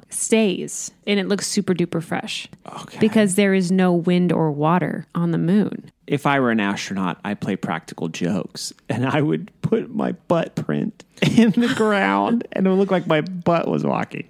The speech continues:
Speaker 1: You sassy little secretary with a fax machine. You know what I mean?
Speaker 2: Oh, man. Put your butt cheek down, but then you move over, so then your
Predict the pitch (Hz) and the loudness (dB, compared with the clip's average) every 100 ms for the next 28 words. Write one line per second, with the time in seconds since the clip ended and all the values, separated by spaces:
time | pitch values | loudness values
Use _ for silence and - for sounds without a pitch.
0 | 208 202 202 202 - - 190 196 - 240 | -8 2 4 4 2 0 2 2 2 2
1 | 220 208 190 - - - 202 202 - 220 | 4 2 0 -2 -6 -2 0 0 2 2
2 | 214 220 233 240 220 214 214 208 214 180 | 4 2 2 2 4 4 2 -2 -2 -2
3 | - 165 170 180 - - 196 214 220 220 | 0 -2 0 0 0 0 2 4 4 4
4 | 220 226 226 240 240 - - 131 120 113 | 4 4 2 2 -2 -2 2 4 4 4
5 | 120 120 104 - - - 113 110 110 110 | 2 2 0 0 -2 -2 0 -2 -2 -4
6 | 104 - 110 110 110 110 110 85 104 101 | -2 -4 -4 -2 -2 0 -2 -2 -2 0
7 | 95 107 101 104 - 95 101 110 110 - | 0 0 0 -2 -4 -4 -2 -2 -2 -4
8 | 104 98 90 - 110 110 95 | -2 -2 -4 -4 -4 -2 -2